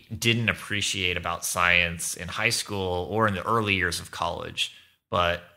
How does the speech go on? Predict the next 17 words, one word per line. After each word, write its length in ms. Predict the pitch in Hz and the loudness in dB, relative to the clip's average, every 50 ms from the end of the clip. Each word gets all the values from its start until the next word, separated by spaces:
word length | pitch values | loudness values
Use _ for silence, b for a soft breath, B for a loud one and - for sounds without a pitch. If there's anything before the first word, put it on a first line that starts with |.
| _ - | _ -10
started 420 | - - - - 98 98 98 95 | -8 -6 -2 0 2 2 2 0
to 80 | 92 90 | 0 -4
appreciate 580 | 87 - - - 98 92 - - 95 85 - - | -6 -6 -6 -4 -4 -2 0 0 0 0 0 -2
more 220 | 87 87 85 82 | -4 -4 -4 -4
once 300 | 85 85 85 85 - - | -4 -6 -6 -6 -6 -4
I 180 | 85 85 82 80 | -4 -4 -4 -6
joined 360 | - - 101 92 90 85 76 | -6 -6 -6 -4 -6 -6 -8
a 40 | 64 | -8
lab, 600 | - - 117 120 110 98 90 87 87 85 87 87 B B B B B B B B B _ _ _ | -4 2 6 8 10 10 10 8 6 2 -2 -10 B B B B B B B B B _ _ _
was 500 | - 92 92 90 87 85 87 87 85 - | -4 2 4 4 4 4 2 0 -4 -6
how 600 | - - - - 95 95 92 90 90 90 85 82 - | -6 -4 0 4 6 6 6 6 4 0 -2 -6 -8
creative 840 | - - - 104 90 90 87 87 87 78 73 76 - - - - - _ _ - | -12 -8 -4 2 6 8 8 6 6 2 -4 -6 -10 -14 -16 -18 -20 _ _ -2
of 380 | 90 87 85 85 85 87 - - | 0 0 0 -2 -4 -8 -8 -6
an 100 | 95 92 | -4 -4
endeavor 580 | 87 85 85 85 82 82 82 82 82 80 80 - _ _ _ _ _ _ _ _ _ _ - | -4 -4 -4 -4 -4 -4 -4 -6 -8 -8 -12 -14 _ _ _ _ _ _ _ _ _ _ -4
science 500 | - - 98 85 82 82 80 80 - 90 | 2 6 8 8 8 6 4 0 -4 -4
is. 420 | 82 - - - - - - | -4 -6 -6 -6 -6 -6 -6